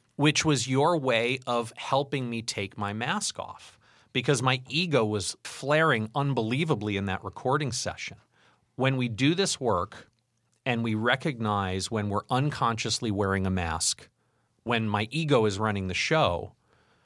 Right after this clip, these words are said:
it teaches us how to pause, how to bring the real me back into the room.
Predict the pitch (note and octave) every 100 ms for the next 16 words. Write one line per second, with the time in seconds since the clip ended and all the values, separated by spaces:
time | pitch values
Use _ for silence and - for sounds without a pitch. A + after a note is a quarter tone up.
0 | _ C3 B2 - F3 G3 A3+ C#3 A2+ -
1 | A2 - - - G#2+ A2 D#3 - - _
2 | _ _ _ _ _ - C3+ B2 G2 B2
3 | B2+ G#2+ G#2 B2 A2+ G#2 B2+ C#3 C#3 D3+
4 | D#3 D3+ D#3 C#3+ D3+ E3+ G#3+